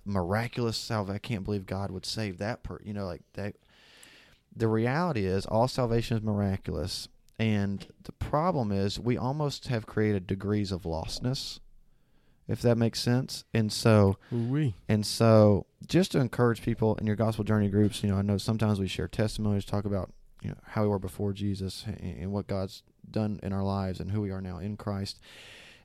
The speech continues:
Speaker 1: is, like, some of us don't have the, uh, entertainment value testimony
Speaker 2: Oh, wow.
Speaker 1: to put, to put, ma-, and maybe that's crass. I'm
Speaker 2: No,
Speaker 1: not,
Speaker 2: that's,
Speaker 1: uh,
Speaker 2: that's good.
Speaker 1: uh,
Speaker 2: That's good.
Speaker 1: it,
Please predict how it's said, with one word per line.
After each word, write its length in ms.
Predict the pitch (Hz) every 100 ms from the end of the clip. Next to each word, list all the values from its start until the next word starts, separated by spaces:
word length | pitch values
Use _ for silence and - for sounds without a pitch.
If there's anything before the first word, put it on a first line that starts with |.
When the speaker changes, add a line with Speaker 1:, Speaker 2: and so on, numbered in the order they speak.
| _
Speaker 1:
is, 260 | 123 117 120
like, 220 | 107 -
some 320 | - - 160
of 100 | 185
us 140 | 170 -
don't 380 | - 113 113 -
have 600 | - 110 107 107 107 - -
the, 560 | 101 101 101 101 95 98 - - - - 113
uh, 260 | 104 82 - _ 113
entertainment 680 | 110 107 - 107 101 90
value 360 | 87 98 92 90
testimony 680 | - 90 - 80 67 58 - _ -
Speaker 2:
Oh, 140 | 101
wow. 300 | 92 92 87 92
Speaker 1:
to 100 | 214
put, 300 | 117 107 - _ _ -
to 120 | 104
put, 380 | - 107 98 - _ 104
ma-, 100 | 92
and 260 | 101 87 120
maybe 160 | 123
that's 180 | 104 -
crass. 440 | - 101 92 90
I'm 60 | 110
Speaker 2:
No, 60 | 104
Speaker 1:
not, 60 |
Speaker 2:
that's, 140 | - -
Speaker 1:
uh, 60 |
Speaker 2:
that's 220 | 107 110 104
good. 260 | 101 104
Speaker 1:
uh, 260 | 110 101 92
Speaker 2:
That's 160 | 104 -
good. 340 | 101 98 85 - -
Speaker 1:
it, 180 | 117